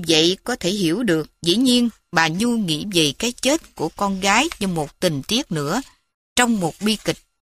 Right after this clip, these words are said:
trinh thám đã tàn phá cuộc đời bà. May thay, theo ý bà Nhu, ba đứa con còn lại của bà không quan tâm đến việc trải nghiệm lại lịch sử. Trác, Quỳnh và Lệ Thủy đang cố gắng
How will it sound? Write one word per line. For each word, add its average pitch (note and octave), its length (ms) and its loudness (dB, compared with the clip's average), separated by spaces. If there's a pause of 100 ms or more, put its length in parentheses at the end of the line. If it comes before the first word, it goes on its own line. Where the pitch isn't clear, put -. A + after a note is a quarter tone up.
(380)
trinh A3+ 300 2
thám A#3 300 2 (140)
đã E3+ 80 -4 (120)
tàn D#3+ 220 2
phá F#3+ 340 -4
cuộc D3 220 -4
đời D#3 200 0
bà. D3 280 0 (1500)
May A3 240 4
thay, G#3 320 2 (420)
theo G#3 240 4
ý A#3+ 220 2
bà F#3+ 160 2
Nhu, F#3+ 360 -2 (600)
ba A3+ 260 6
đứa C4 180 0
con A#3 300 6
còn D3+ 220 4
lại C#3+ 200 2
của G#3 200 -2
bà F3 300 4
không A3 200 0
quan G#3+ 240 4
tâm G3+ 220 0
đến A#3 120 0
việc E3+ 260 -4
trải D#3+ 180 2
nghiệm D#3 320 -2
lại D3 160 0
lịch D3+ 220 -2
sử. D#3 420 0 (260)
Trác, A#3+ 260 0 (220)
Quỳnh D3 300 2 (320)
và F#3 160 2
Lệ E3+ 220 2
Thủy E3+ 440 0 (140)
đang F#3 220 2
cố A3 180 -2
gắng A3+ 240 0